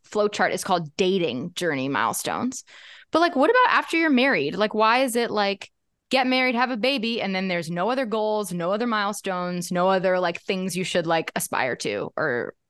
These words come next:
it's like, oh, once you've done marriage and kids, there's nothing else for you.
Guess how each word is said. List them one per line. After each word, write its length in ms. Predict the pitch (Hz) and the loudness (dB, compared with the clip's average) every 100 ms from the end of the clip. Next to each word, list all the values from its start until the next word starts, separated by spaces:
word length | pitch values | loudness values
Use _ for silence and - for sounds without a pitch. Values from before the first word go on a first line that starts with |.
| _ - | _ -10
it's 160 | 175 | -4
like, 140 | 170 160 | -4 0
oh, 200 | 202 202 | 2 2
once 280 | 170 202 - | 0 0 -2
you've 240 | 190 180 175 | -4 -4 0
done 420 | 170 160 165 170 _ _ - | 0 0 -2 -8 _ _ -2
marriage 400 | 196 185 180 175 | 2 4 4 2
and 200 | 170 165 | -2 -2
kids, 680 | - 170 147 165 - - - _ _ _ - | -2 0 0 -4 -8 -10 -12 _ _ _ -6
there's 140 | 180 | -2
nothing 380 | 196 185 196 175 | 0 0 0 -2
else 280 | 151 185 - | -4 -4 -6
for 140 | - | -6
you. 340 | 107 - - | -4 -4 -6